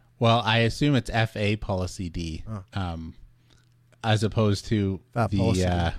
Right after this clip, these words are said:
Speaker 1: the interesting pronunciation that you came up with.
Speaker 2: Yeah.
Speaker 1: Uh,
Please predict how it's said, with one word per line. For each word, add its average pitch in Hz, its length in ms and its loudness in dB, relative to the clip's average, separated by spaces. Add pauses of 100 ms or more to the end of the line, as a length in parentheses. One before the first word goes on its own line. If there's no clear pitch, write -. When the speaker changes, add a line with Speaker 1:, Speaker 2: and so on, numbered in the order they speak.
(360)
Speaker 1:
the 120 80 -2
interesting 110 840 2 (280)
pronunciation 95 680 2
that 82 80 -6
you 87 80 -6
came 90 220 0
up 87 160 -2
with. 85 240 -2
Speaker 2:
Yeah. 110 160 0 (180)
Speaker 1:
Uh, 104 240 -2